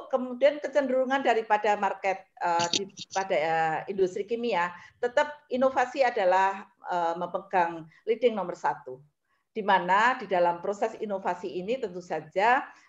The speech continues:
eh, suatu produk itu bisa dikembangkan. Ada yang dari market pull, ada teknologi, dan juga ada society demand. Nah, tentu saja ini merupakan salah satu tuntutan kalau, eh,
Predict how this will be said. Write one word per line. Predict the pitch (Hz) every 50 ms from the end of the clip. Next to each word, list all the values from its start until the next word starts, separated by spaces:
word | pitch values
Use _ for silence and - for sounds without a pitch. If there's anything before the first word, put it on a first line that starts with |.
| _
eh, | - - 180 175 175 175 175 175 180 180
suatu | - 254 262 262 269 254
produk | 262 262 262 262 294 - 240
itu | 254 247 302
bisa | 269 285 - 214 190
dikembangkan. | - 214 196 180 165 156 151 143 - - 143 147 147 147 - - _ - -
Ada | 208 214 233
yang | 233 233 220
dari | 208 214 185 180 175
market | 170 175 170 165 - 160 143 -
pull, | - 190 196 202 214 214
ada | 202 127 165 165 175 170
teknologi, | 170 175 165 170 175 147 151 156 156 156 156 - 196 196 202 208 214 214 - - - _
dan | - 175 175
juga | - 185 180 208 175 180
ada | 175 185
society | 175 175 - 180 - - 190 202 196 226 214
demand. | - 247 247 240 220 175 156 147 151 - _ _ _ _ -
Nah, | - 190 185
tentu | 220 220 214 220
saja | 214 226 190 190 247 233 240
ini | 220 220 214 226 226
merupakan | 233 220 202 202 202 190 190 - 220 220 226 - - - _ _
salah | - 247 240 247
satu | 247 262 262 - 269 269 269
tuntutan | 262 247 240 262 254 277 277 269
kalau, | 269 247 233 233 226 226 233 233 220 - -
eh, | - 208 214 208 208 208 208